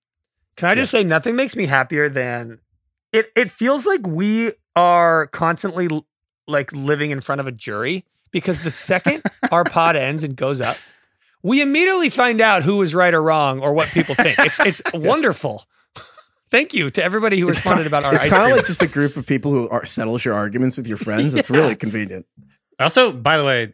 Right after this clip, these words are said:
Speaker 2: and this is a good segue to this email, but, like, I love how creative some of our <laughs> listeners are. Like, they'll, they will go to pretty, like, far lengths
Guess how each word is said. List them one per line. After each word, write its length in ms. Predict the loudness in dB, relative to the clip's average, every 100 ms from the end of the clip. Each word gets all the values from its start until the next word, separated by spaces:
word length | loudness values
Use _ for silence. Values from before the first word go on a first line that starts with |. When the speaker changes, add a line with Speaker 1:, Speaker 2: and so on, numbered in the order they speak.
| -10
Speaker 2:
and 160 | -6 -4
this 160 | -4
is 140 | -4 -4
a 40 |
good 160 | -4 -4
segue 340 | -4 -4 -4
to 120 | -8 -12
this 160 | -8
email, 240 | -8 -6 -6
but, 160 | -6
like, 260 | -6 -6 -6
I 100 | -2
love 220 | 0 0 0
how 100 | -2
creative 540 | 0 -4 -2 -4 -6
some 240 | -12 -16 -14
of 100 | -10
our 140 | -8
<laughs> 0 |
listeners 680 | -6 -4 0 -2 -2 -6 -2 -2 2
are. 180 | 0 0 -18 -18 -2
Like, 240 | 0 2 2
they'll, 240 | 2 2
they 220 | 2 2
will 140 | 2 0
go 220 | 0 0
to 320 | 0 -4 -4 _ _ _ _ _
pretty, 280 | -4 -4 -4 -2
like, 280 | -2 -2 _ _ _ _ _
far 340 | -2 0 0
lengths 500 | 0 -4 -6 -12 -20